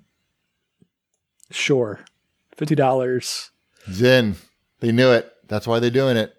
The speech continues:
Speaker 1: Oh, I don't know that I'm in. I just think it's a, like a, yes, I, they'll sell a lot of 'em at that price.
Speaker 2: Oh, sure.
Speaker 1: Um, I, I don't know that I have a great deal of interest in that 'cause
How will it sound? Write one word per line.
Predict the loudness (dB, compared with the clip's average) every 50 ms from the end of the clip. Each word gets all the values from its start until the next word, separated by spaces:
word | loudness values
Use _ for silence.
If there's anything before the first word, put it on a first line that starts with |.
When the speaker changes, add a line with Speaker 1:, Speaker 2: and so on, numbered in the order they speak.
| _ _ -4
Speaker 1:
Oh, | -2 0 0
I | 0 0
don't | 0 0
know | 0 0
that | 2 2
I'm | 0 0 0
in. | 0 0 0 -2 -4
I | -2 -2 -2
just | 0 0 0 -2 0 -2
think | -4 -2 -2
it's | -4 -2 -2
a, | -4 -2 -2
like | -4 -4 -4 -4
a, | -4 -6 -6 -6
yes, | -2 2 2 2 2 2 -2 -4
I, | -4 -4
they'll | -2 -2 -2 -2
sell | 0 -2 -2 0
a | -2
lot | -2 -4 -4 -8
of | -8
'em | -8 -10 -10
at | -8 -6
that | -8 -8 -8
price. | -8 -10 -8 -8 -8 -8 -6 -6
Speaker 2:
Oh, | -6 -6 -6 -8
sure. | -8 -8 -8 -8 -8 -10 -14 _ _ _ _ _ _ _ _ _ _ _ _ _ _ _
Speaker 1:
Um, | -20 -20 -20 -20 _ _ _ _ _ _ _ _ _ _ _ _ _ 0
I, | 2 2 2 0 -2 _ _ _ _ _ _ _ _ _ _ _ _ _ _ _ _ _ _ _ _ _ _ _ _ -6
I | -4 -2
don't | -2 0 0
know | 0 0
that | 2 2
I | 2
have | 2 2 0
a | -2
great | -4 -2 0 0 0 0 0
deal | 0 0 0
of | 2
interest | 0 -2 0 -2 -4 -2 -4
in | -6 -4
that | -4 -4 -4 -6
'cause | -10 -14